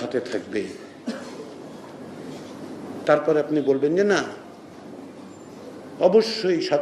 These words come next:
কিছু ঠিকঠাক থাকবে, উনি ফ্যাসিবাদী হয়ে উঠবেন না, কারণ কি উনি ভালো লোক। ওনার ভালোত্ব নিয়ে, কোনো ব্যক্তির ভালোত্ব নিয়ে কেউ প্রশ্ন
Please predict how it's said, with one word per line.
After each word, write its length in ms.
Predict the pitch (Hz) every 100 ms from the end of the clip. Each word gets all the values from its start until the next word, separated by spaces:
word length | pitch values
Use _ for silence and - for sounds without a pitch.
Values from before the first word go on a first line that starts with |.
| 147
কিছু 200 | 139 143
ঠিকঠাক 360 | 143 143 127 113 -
থাকবে, 260 | 113 117 - - -
উনি 280 | 160 160 135
ফ্যাসিবাদী 640 | - 127 143 135 - 113
হয়ে 180 | 110 107
উঠবেন 380 | 104 - - -
না, 180 | - - - - - - - - - - - -
কারণ 280 | - 151 165
কি 60 | 180
উনি 160 | 202
ভালো 380 | 180 - 110 107
লোক। 380 | 82 - - - - - - - - - - - - - - - - - - - - -
ওনার 180 | 165 185
ভালোত্ব 560 | - - 160 202 202 202
নিয়ে, 280 | 196 196 190 -
কোনো 240 | 160 196
ব্যক্তির 520 | 185 165 160 - 202
ভালোত্ব 460 | 180 147 180 175 185
নিয়ে 180 | 190 185
কেউ 140 | 190
প্রশ্ন 340 | 190 190 -